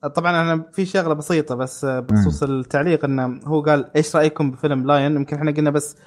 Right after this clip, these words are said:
Speaker 1: آه، جميل، ما أدري وشو. آه، فعليًا الف-، ال-، الفيلم من الناحية الدرامية كان يعني صراحة رائع جدًا، لأن أصلًا ال-، القصة
Speaker 2: بس لا،
Speaker 1: ترى
Speaker 2: لازم محمد يعني، لازم صدق يعني نتكلم عنه.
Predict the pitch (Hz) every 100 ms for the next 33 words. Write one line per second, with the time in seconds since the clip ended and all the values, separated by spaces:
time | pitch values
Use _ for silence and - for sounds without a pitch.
0 | _ - 131 131 127 135 143 147 143 131
1 | 127 135 143 - 147 151 - - - 143
2 | - 160 151 - 170 160 190 196 147 139
3 | 143 - 143 139 131 135 147 151 135 123
4 | 120 110 131 127 123 120 113 127 139 143
5 | 131 135 143 170 202 196 190 180 147 120
6 | 135 135 131 123 139 143 131 123 110 104
7 | 110 131 127 127 123 135 131 160 151 151
8 | 147 170 165 165 151 131 - 131 131 -
9 | - _ 139 131 165 - - 165 160 147
10 | 120 - _ _ 117 123 143 131 135 156
11 | 90 85 92 92 123 120 87 78 82 107
12 | 98 82 107 78 76 69 82 - 82 67
13 | 69 -